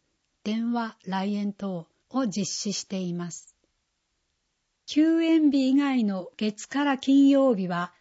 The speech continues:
園庭施設開放をしていますので、イベント以外の日もお気軽にお越しください。専門のスタッフがお待ちしています。新型コロナウイルスの感染拡大を防ぐため、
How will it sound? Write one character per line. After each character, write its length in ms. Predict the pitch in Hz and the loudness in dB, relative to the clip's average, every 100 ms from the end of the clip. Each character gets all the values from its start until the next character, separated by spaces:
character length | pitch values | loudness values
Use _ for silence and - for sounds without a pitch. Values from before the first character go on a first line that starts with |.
| _ _ _ _ | _ _ _ _
園 260 | 240 277 285 - | 0 4 2 2
庭 300 | 269 262 247 | 0 0 -2
施 180 | - 214 | -6 -4
設 300 | 294 302 - | -4 -4 -6
開 300 | 285 302 294 | -2 0 0
放 320 | 285 277 254 | 2 4 4
を 100 | 233 | 0
し 160 | - | -4
て 160 | - 220 | -6 -2
い 80 | 226 | 0
ま 160 | 220 | 0
す 140 | 220 208 | -2 -4
の 160 | 202 | -4
で、 260 | 190 190 - _ _ _ _ _ _ | -4 -6 -10 _ _ _ _ _ _
イ 80 | 185 | 0
ベ 160 | 262 320 | 2 4
ン 120 | 302 | 2
ト 140 | 302 | 0
以 100 | 302 | 0
外 260 | 294 302 262 | 2 2 2
の 120 | 240 | 0
日 140 | 226 | -2
も 280 | 208 202 190 _ _ | -2 -2 -6 _ _
お 120 | 185 | -12
気 200 | - 254 | -2 2
軽 220 | 285 285 | 2 4
に 220 | 277 277 | 4 4
お 60 | 226 | 2
越 180 | - 233 | -2 -4
し 40 | - | -4
く 160 | - | -6
だ 160 | 214 214 | -4 -6
さ 220 | - 214 | -8 -8
い。 180 | 185 156 _ _ _ _ _ _ _ _ _ _ | -8 -10 _ _ _ _ _ _ _ _ _ _
専 380 | - 262 302 302 | -4 2 4 4
門 220 | 311 302 | 4 4
の 140 | 302 | 2
ス 100 | 294 | 0
タ 120 | - 285 | -4 -6
ッ 80 | |
フ 260 | 262 - 226 | -6 -4 -2
が 160 | 202 180 | -2 -2
お 40 | |
待 340 | 196 220 - | -4 -4 -6
ち 40 | 208 | -10
し 80 | - | -6
て 160 | 214 | -4
い 120 | 202 | -4
ま 180 | 196 196 | -4 -6
す。 200 | - - _ _ _ _ _ _ _ _ _ _ _ _ _ _ | -8 -16 _ _ _ _ _ _ _ _ _ _ _ _ _ _
新 440 | - - 285 311 311 | -16 0 2 4 2
型 280 | 302 285 | 0 -4
コ 160 | 277 294 | -2 0
ロ 120 | 302 | 4
ナ 160 | 285 262 | 4 4
ウ 160 | 262 | 2
イ 80 | 262 | 2
ル 140 | 247 247 | 0 -2
ス 140 | 214 | -2
の 260 | 214 202 - | -4 -4 -8
感 280 | 226 247 262 | -6 -2 -2
染 300 | 254 254 247 | 0 0 0
拡 280 | 226 - | -4 -4
大 260 | 233 240 233 | -2 -2 -2
を 120 | 233 | -2
防 300 | 220 - 254 | -4 -4 -2
ぐ 100 | 240 | 0
た 160 | 214 180 | -2 -6
め、 320 | 175 180 - | -6 -6 -10